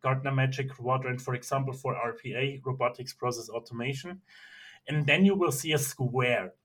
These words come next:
And the square that is basically, yeah, in the end differentiated in four parts. So there is the x-axis from left to right,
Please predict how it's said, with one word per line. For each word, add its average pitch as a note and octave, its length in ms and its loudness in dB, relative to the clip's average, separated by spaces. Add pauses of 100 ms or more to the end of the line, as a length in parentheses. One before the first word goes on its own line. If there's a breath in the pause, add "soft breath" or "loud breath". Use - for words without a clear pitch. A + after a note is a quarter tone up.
(100)
And C#3+ 160 0
the C#3 120 2
square D3+ 600 6
that D#3+ 220 -2
is C#3 220 -6
basically, D#3+ 1000 0 (440 loud breath)
yeah, C3 380 8 (560)
in C#3+ 160 -4
the C3+ 120 2
end D3 180 0
differentiated D3 920 0
in C3 120 -2
four C#3 360 2
parts. - 580 -2 (320 loud breath)
So D3 160 2
there C#3 240 4
is E3 220 -2
the D3+ 320 -4
x-axis - 1160 0 (260)
from D#3 280 2
left D#3+ 340 2
to C#3+ 80 2
right, B2+ 540 2